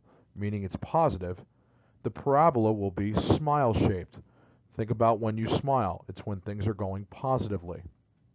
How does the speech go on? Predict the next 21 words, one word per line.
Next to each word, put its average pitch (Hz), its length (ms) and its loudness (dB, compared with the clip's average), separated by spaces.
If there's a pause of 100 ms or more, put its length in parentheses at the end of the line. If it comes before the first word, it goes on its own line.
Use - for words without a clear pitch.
(1500)
The 104 120 4
parabola 131 580 8
will 110 120 0
be 101 140 -2
frown-shaped 143 1000 -2 (380)
when 107 240 -2
the 107 200 -2
value 110 540 4
of 107 160 0
a 98 240 -4
is 107 240 -4
negative. 127 560 0 (380)
When 90 160 -10
things 98 200 -4
are 110 80 4
going 101 320 -2
negative 135 360 2
for - 160 -8
you, 95 300 -6 (300)
you're 98 160 -4
frowning. 101 480 -4